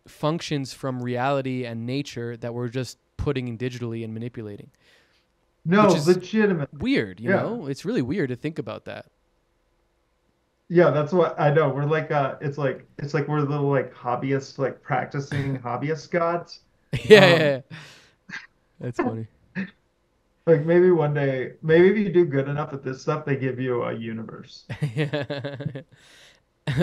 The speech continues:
Speaker 1: Add
Speaker 2: Uh,
Speaker 1: some noise. <laughs>
Speaker 2: Yeah, so wait, let's see. This point vop is where everything's happening. So
Speaker 1: Oh.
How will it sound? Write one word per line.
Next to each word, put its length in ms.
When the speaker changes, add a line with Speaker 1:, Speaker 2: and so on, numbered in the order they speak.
Speaker 1:
Add 160
Speaker 2:
Uh, 120
Speaker 1:
some 200
noise. 560
<laughs> 100
Speaker 2:
Yeah, 340
so 240
wait, 300
let's 200
see. 220
This 220
point 420
vop 420
is 140
where 240
everything's 480
happening. 640
So 140
Speaker 1:
Oh. 340